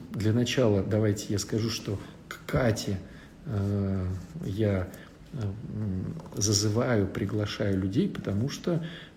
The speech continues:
э, вот могу сказать, э, с ней классно, как с психологом, работать по каким-то своим идеям. А, значит, что делать с этим вопросом? Это мы будем разбирать на целеполагании, потому что это большой вопрос,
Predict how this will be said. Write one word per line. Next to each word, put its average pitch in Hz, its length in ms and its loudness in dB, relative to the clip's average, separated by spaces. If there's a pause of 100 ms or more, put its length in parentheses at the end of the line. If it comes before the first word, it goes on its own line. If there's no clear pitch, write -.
(140)
э, 98 240 0 (100)
вот 101 380 -2
могу 101 340 0
сказать, 151 480 -2
э, 98 180 0
с - 160 -4
ней 127 260 4
классно, 123 640 0 (380)
как - 180 -6
с - 80 -2
психологом, 120 840 0
работать 98 440 0
по - 120 -10
каким-то 110 400 -2
своим 113 440 2
идеям. 95 400 2 (1400)
А, 107 840 4
значит, 107 340 0
что - 260 0
делать 151 360 6
с - 80 4
этим 110 260 2
вопросом? 104 600 4 (220)
Это 165 280 4
мы 233 140 10
будем 165 420 8
разбирать 151 540 4
на 120 100 4
целеполагании, 110 1040 2 (100)
потому 104 320 -2
что - 180 -4
это 101 80 -2
большой 113 460 0
вопрос, 117 580 0